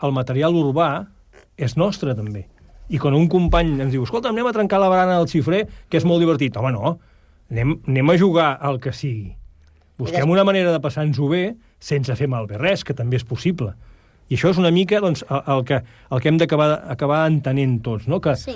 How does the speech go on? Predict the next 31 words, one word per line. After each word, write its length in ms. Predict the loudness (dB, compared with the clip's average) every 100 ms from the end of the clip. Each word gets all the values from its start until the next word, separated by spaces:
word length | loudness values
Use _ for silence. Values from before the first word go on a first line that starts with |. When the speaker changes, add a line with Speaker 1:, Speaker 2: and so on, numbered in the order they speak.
| -6
Speaker 1:
les 200 | -4 0
festes 400 | 0 0 0 -2
són 200 | -2 -2
per 100 | 0 -2
passar-nos-ho 360 | -2 -2 -4
bé. 180 | -8 -12 _ _ _
I 100 | 2
no 140 | 4 2
cal 200 | 0 -2
fer 120 | 0
malbé 260 | 2 2
res 340 | 0 0 -4 -8
per 120 | -6
passar-nos-ho 380 | -6 -6 -6 -8
bé. 140 | -10 -14 -16 -10
Speaker 3:
Nosaltres, 800 | -8 -6 -6 -6 -8 -6 -6 -6
bueno, 400 | -6 -4 -6 -8 -10
nosaltres 800 | -12 -8 -6 -6 -6 -4 -4 -8 -16 -18 -18 -16 -16 -8
vam 300 | -2 0 2
anar 140 | 2 0
a 40 |
casa 240 | -2 -2 2
d'un 140 | 2
amic 580 | 2 4 4 2 -2 -6
i 520 | -2 0 0 2 2 2
hi 40 |
havia 380 | 0 0 0 0
una 360 | 0 -2 0 0
ampolla 640 | -2 -2 0 2 4 2
de 80 | 2
vidre, 320 | 0 2 2